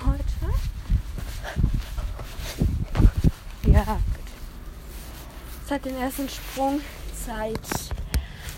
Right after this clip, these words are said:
ähm, einer Woche. Ein bisschen weniger als eine Woche. Aber jetzt, ja.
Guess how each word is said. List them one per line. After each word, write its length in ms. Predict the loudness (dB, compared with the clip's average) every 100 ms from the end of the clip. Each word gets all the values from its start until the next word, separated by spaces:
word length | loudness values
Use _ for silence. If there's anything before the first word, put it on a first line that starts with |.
| -12 -6
ähm, 1120 | -2 -2 -2 -6 -6 -6 -4 -4 -2 -4 -6 -10 -14 -14 -14 -12
einer 160 | -8 -4
Woche. 340 | -4 -4 -8 -8 -14 -14 -14 -14 -14 -14 -14 -12
Ein 60 | -12
bisschen 300 | -10 -10 -10
weniger 280 | -10 -10 -10
als 100 | -12 -12
eine 120 | -12
Woche. 320 | -12 -12 -12 -12 -14 -16 -16 -16 -16 -16 -16 -16 -14 -14
Aber 340 | -14 -14 -14 -14 -14 -14 -14
jetzt, 460 | -14 -16 -16 -16 -16 -16 -16 -16 -16 -14 -16 -16 -14
ja. 260 | -10 -10